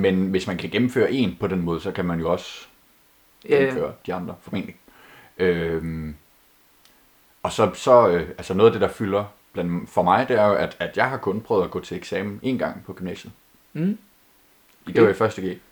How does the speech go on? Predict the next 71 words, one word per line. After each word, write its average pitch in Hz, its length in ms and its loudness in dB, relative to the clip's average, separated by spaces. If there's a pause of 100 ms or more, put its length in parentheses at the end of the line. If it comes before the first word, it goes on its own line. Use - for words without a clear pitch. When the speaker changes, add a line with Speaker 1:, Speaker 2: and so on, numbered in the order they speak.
(320)
Speaker 2:
Det, 143 100 4
og 139 160 4
det 151 160 8
er, 131 40 6
hvor 131 100 2
mange 143 280 -2
eksamener, 143 340 -2
ved, 156 160 0
kan 156 120 -4
du 143 60 -2
huske, 160 140 -4
hvor 143 80 -6
mange 139 100 -8
eksamener, 147 280 -6
man 131 160 -6
egentlig 123 200 -8
skal 117 160 -2
gå 123 80 -2
til? 147 200 -10 (300)
Speaker 1:
Jeg 120 120 2
skulle 147 140 -2
Speaker 2:
Normalt? 127 80 2
Speaker 1:
have 101 100 2
været 87 120 4
oppe 80 160 0
i - 40 -6
to, - 280 -6 (100)
øh, 69 260 -6
sidste - 340 -14
år, - 160 -14 (200)
eller 78 200 -6
s-, - 160 -18 (120)
i 92 60 -12
sommers. 87 540 -6 (300)
Speaker 2:
Jamen, 143 180 4
der 139 60 8
er, 131 160 8
der 143 80 4
er 143 40 4
en, 143 60 -2
Speaker 1:
Ja. - 120 2 (100)
Speaker 2:
der 147 60 6
er, 147 140 10 (120)
der 135 120 6
er 139 60 8
et 135 60 6
eller 127 140 2
andet 123 120 -2
bestemt 117 300 -2
antal 113 240 0
Speaker 1:
Ja, 101 60 6
man, 95 60 2
Speaker 2:
eksamener, 131 300 2
Speaker 1:
man 120 40 2
Speaker 2:
man 120 120 0
Speaker 1:
skal 110 140 6
Speaker 2:
skal 127 100 6
Speaker 1:
op 131 60 6
i, 131 40 4
Speaker 2:
være 123 140 4
oppe 95 140 6
i. 90 60 4
Speaker 1:
øh, 87 160 0
ti 131 240 -6
medtillende 98 460 -4
eksamener, 92 500 -2 (100)
hvis - 180 -6
man 90 100 -6
har 90 120 -4
fire 95 320 -2
A-fag. - 340 -14